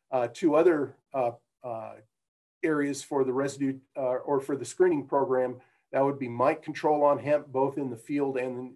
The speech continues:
in the greenhouse, as well as, uh, damping off, uh, for organic hemp. So, uh, th-, there still is some uncertainty. Uh,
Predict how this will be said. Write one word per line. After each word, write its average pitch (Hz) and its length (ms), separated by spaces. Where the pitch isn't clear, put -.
in 143 120
the - 80
greenhouse, 135 680
as 127 220
well 135 320
as, 117 260
uh, 120 180
damping 127 380
off, 123 380
uh, 117 420
for 135 160
organic 120 560
hemp. 110 240
So, 156 520
uh, 143 400
th-, 156 140
there 151 120
still 202 300
is 202 160
some 185 140
uncertainty. 196 680
Uh, 127 580